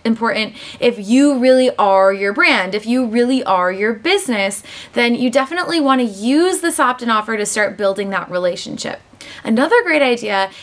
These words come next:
is to spread out your opt-in offer over time so that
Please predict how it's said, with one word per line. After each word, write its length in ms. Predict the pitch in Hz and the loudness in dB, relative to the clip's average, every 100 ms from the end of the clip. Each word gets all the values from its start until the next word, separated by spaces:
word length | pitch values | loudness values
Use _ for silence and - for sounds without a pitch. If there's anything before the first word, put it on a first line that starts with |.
| - | -4
is 200 | 240 240 | -4 0
to 120 | 254 | 0
spread 440 | 247 - - 254 294 | 0 -4 -2 0 2
out 220 | 311 302 | 2 2
your 120 | 285 | 2
opt-in 340 | 226 220 233 | 2 2 -4
offer 500 | 208 202 202 214 208 - | -2 -2 -4 -2 -2 0
over 340 | 208 190 196 | -2 -2 -4
time 500 | 196 - 202 185 185 | -6 -6 -4 -4 -6
so 240 | 196 - 190 | -6 0 0
that 360 | 185 185 175 | 2 0 -2